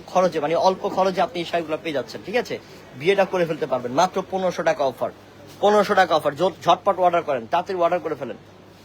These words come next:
অর্ডার করে ফেলেন তাড়াতাড়ি। শাড়ি কি অনেক, আহ, সিল্কি শাড়ি, এগুলো হচ্ছে মসলিনের মধ্যে, এবং হচ্ছে আপনার ড্যা-, ব্যাঙ্গালোরের, আহ, এটা কি,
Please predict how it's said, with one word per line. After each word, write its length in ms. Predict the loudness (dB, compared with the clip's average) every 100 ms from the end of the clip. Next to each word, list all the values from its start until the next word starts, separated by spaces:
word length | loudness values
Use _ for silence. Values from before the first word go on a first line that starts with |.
| -20 -20 -20 -20 -2
অর্ডার 280 | 2 4 4
করে 160 | 0
ফেলেন 200 | -2 -2
তাড়াতাড়ি। 380 | 0 -2 0 -4 -8 -20 -20 -20 2
শাড়ি 220 | 4 4
কি 260 | 0 2 4
অনেক, 260 | 6 4 0
আহ, 1000 | -14 -18 -18 -20 -20 -20 -16 -6 -4 -4 -6 -16 -20 -20 -20 -18
সিল্কি 540 | -10 -8 -8 -8 -8 -8 -12 -20 -20 -20 2
শাড়ি, 180 | 4 6
এগুলো 200 | 4 6
হচ্ছে 200 | 4 4
মসলিনের 520 | 2 2 0 0 0
মধ্যে, 300 | 2 -2 0 2
এবং 280 | 2 -2 -4
হচ্ছে 320 | -4 -4 -4 -8 -20 -8
আপনার 200 | -6 2
ড্যা-, 200 | 2 4
ব্যাঙ্গালোরের, 480 | 4 6 6 6 2
আহ, 1160 | -2 -20 -4 0 2 2 -2 -14 -20 -20 -18
এটা 120 | -14 -14
কি, 120 | -14